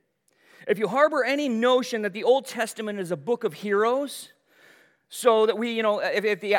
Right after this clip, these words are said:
your idea of the Old Testament is a bunch of heroes or role models for us to follow, then this servant, this sermon this morning is for you.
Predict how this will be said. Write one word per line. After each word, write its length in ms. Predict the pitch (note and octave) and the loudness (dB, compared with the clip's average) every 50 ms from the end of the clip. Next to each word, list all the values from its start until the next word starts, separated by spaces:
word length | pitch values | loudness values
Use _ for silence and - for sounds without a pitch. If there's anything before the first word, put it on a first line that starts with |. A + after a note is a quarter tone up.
| B2+ F#3 | 0 0
your 160 | A#3 C4+ C#4 | 0 0 2
idea 200 | B3+ A#3+ A3 B3 | 2 2 0 -2
of 60 | A#3 | -2
the 80 | G#3 G#3+ | 0 -2
Old 140 | G#3+ G3+ - | -2 -2 -2
Testament 360 | A3 G#3+ G3 - G#3 F#3+ F#3 | -4 -4 -4 -6 -6 -6 -6
is 120 | F3+ F3+ | -6 -4
a 20 | G3+ | -4
bunch 180 | F3+ B3 A#3+ A3 | -4 -4 -4 -6
of 80 | F#3+ - | -6 -2
heroes 420 | G#3+ G#3 G#3 G3+ G3+ G3+ F#3+ E3 | 0 0 2 2 2 0 0 -2
or 60 | F3 | -2
role 260 | D3 D#3+ G#3+ A3 A3+ | 0 2 2 2 4
models 400 | G#3+ G#3 G3 F#3+ F#3+ G3 G3+ F3 | 2 2 2 2 0 -2 -4 -6
for 160 | - - G3 F#3 | -6 -4 -4 -4
us 120 | F#3 - | -4 -4
to 100 | - F#3+ | -6 -8
follow, 400 | - - E3+ E3 E3+ F3 F3 E3+ | -4 0 0 0 0 0 -2 -4
then 160 | D#3 F3 E3+ | -4 -4 -2
this 160 | G#3 B3+ B3+ | -2 -2 -2
servant, 680 | - - - - A#3 A3+ A3+ A3 F3+ G#3 G#3 - - - | -4 -6 -6 -4 -2 -2 -2 -2 -2 -4 -6 -6 -6 -6
this 140 | F#3+ G#3 - | -6 -6 -6
sermon 380 | - A3 G#3 G3+ G3+ G3+ G3+ | -4 -6 -4 -4 -4 -6 -6
this 180 | G3+ F#3+ E3+ - | -8 -10 -10 -10
morning 300 | G#3 F#3+ F#3 F#3 F3+ E3+ | -8 -6 -6 -6 -6 -8
is 120 | D#3+ C#3+ | -8 -10
for 160 | - - C#3+ C#3 | -10 -8 -8 -8
you. 380 | C3+ C3+ C#3+ C3+ G#2+ F2+ E2 | -6 -6 -6 -6 -6 -8 -12